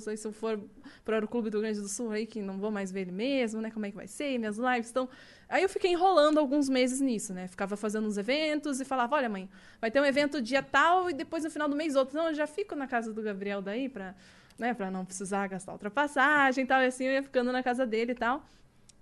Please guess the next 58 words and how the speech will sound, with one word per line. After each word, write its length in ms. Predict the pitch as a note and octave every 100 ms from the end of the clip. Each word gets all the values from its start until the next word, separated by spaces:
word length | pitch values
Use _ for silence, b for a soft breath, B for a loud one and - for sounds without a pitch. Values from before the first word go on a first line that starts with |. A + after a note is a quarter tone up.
| - -
É... 600 | G#3+ A3 G#3+ G#3 G3+ - - _ -
e 120 | C4+
aí 280 | D4 C#4+ D4
chegou 320 | - C#4+ D#4
um 40 | F#4
momento 340 | F#4 D#4+ E4
fatídico 540 | E4 E4 D#4 C#4+ -
que, 120 | D4+ D#4+
mano, 340 | D4 F#3+ G3 B B
precisava 260 | - C4+
decidir, 500 | C4 E4+ A4 G#4+ G4+
véi, 180 | E4+ C4+
e 20 | C4+
aí, 120 | E4
o 20 |
que 80 | -
que 80 | D4
eu 40 |
vou 100 | D4
fazer 280 | D#4 E4 D#4
da 100 | D#4
minha 140 | D#4+ D4+
vida, 280 | C#4+ A3+
né? 160 | G#3 G3+ B B -
Então, 240 | G#3+ A#3+
numa 240 | B3 D4+
das 200 | D4+ D4
minhas 360 | C4+ C#4 C4+ G#3+
vidas 400 | A3+ A#3+ A#3 G#3+
pro 200 | A3 G#3
Rio 120 | G3+
Grande 240 | G3+ G3+ G3
do 100 | G#3
Sul, 260 | - D#4+
que 80 | B3
eu 40 |
ficava 220 | G#3 G3+ G3
intercalando 500 | G3+ G3 G3 G#3+ G3+
entre 160 | G3+
lá 160 | F#3+ G3
e 40 |
cá, 300 | G3+ A#3+ C#4+ B B B B
é, 260 | A3+ A#3+
o 40 | B3
meu 160 | C4
pai, 260 | C4 C4+ D4+
assim, 220 | D4 D4
no 80 | D4
carro 240 | D4+ C#4+
virou 220 | C4+ D4 D4
pra 140 | D4+
trás, 280 | D4 D4+ D4
falou 180 | C#4+ C#4
pra 140 | C#4
mim, 160 | C4+ C4+
tá, 220 | C4 D4
e 80 | C#4+
aí? 300 | C4 D4